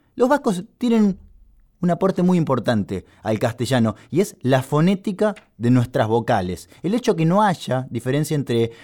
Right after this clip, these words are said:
vocales abiertas o cerradas, o vocales compuestas, como existe en el francés. A ello se deben el, el, la, el, que las vocales sean moduladas, articuladas y rotundas, que no haya duda. Y así es,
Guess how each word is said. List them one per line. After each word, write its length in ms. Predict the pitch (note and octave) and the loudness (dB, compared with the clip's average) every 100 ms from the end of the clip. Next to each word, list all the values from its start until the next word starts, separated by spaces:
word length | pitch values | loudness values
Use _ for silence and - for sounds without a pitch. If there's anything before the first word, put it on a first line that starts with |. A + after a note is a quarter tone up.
| - | -6
vocales 420 | A2 D3 D3 C#3 | -4 0 0 0
abiertas 580 | A#2+ C#3 E3+ D#3+ B2+ - | -2 0 0 0 -4 -6
o 60 | - | -6
cerradas, 640 | A2 B2+ E3+ D3 B2 - _ | -2 2 2 2 0 -4 _
o 80 | - | -2
vocales 320 | A2+ D3+ C3+ | 0 2 0
compuestas, 720 | - A#2 A2+ F3 D3 - G#2+ - | 0 -2 2 0 0 -2 -6 -4
como 200 | G2+ G2+ | -4 -4
existe 300 | - - G#2+ | -6 -8 -6
en 60 | |
el 100 | G2 | -6
francés. 640 | F#2+ G#2 G2 G2+ F2 - - _ _ - - - - _ _ _ | -4 -4 -4 -6 -8 -10 -20 _ _ -20 -20 -20 -20 _ _ _
A 160 | B2 C#3 | 2 4
ello 440 | G3 G#3 - F#3 | 4 2 0 -4
se 180 | F#3 B2 | -2 2
deben 560 | C#3+ C#3+ C#3+ E3+ D#3 D#3 _ | 4 4 4 0 -2 -10 _
el, 880 | G#2+ A2 G#2 G#2 G2+ G2+ G2 F#2+ F#2+ F#2+ | -2 0 0 0 0 0 -2 -2 -4 -6
el, 160 | F#2+ - _ | -10 -12 _
la, 280 | G#2+ G#2 G#2 | -2 -2 -2
el, 360 | G#2+ F#2+ G2+ - _ _ _ - _ _ | -6 -12 -14 -16 _ _ _ -20 _ _
que 100 | - | -4
las 100 | B2 | -4
vocales 300 | B2+ F#3+ F#3+ | -2 0 -2
sean 240 | - F3+ C#3 | 0 2 4
moduladas, 760 | A#2 A2 A2+ F3+ D#3+ A#2+ - | 4 2 2 2 2 0 -4
articuladas 800 | G2+ - F#2+ - B2+ F#3+ F#3 - - - | -8 -8 -10 -4 -2 0 -2 -4 -10 -4
y 100 | C#3 | -2
rotundas, 680 | B2+ A#2+ - G3 A#2+ G2 | 0 -2 2 2 2 0
que 100 | - | -2
no 80 | E3 | -2
haya 180 | F#3+ D#3 | 0 0
duda. 460 | F#3+ D3+ G2+ E2 - - - - - | 2 2 0 -2 -8 -20 -20 -20 -2
Y 60 | E3 | 0
así 260 | D#3+ G#3+ G3 | 0 2 0
es, 240 | G3 | 0